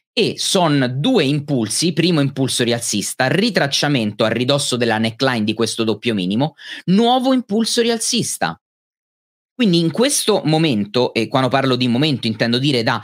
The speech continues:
febbraio del duemilaventidue, il dollaro australiano è più forte del dollaro americano. Quindi qui, se avessimo seguito,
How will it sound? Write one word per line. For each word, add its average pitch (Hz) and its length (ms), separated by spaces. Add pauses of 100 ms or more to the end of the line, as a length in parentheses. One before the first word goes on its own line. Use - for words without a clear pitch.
(100)
febbraio 151 580
del 123 180
duemilaventidue, 123 920
il 202 140
dollaro 190 340
australiano 226 880 (140)
è 165 180
più 226 220
forte 233 500
del 226 180
dollaro 190 320
americano. 190 680 (1120)
Quindi 185 300
qui, 220 340 (280)
se - 160
avessimo 170 440
seguito, 147 680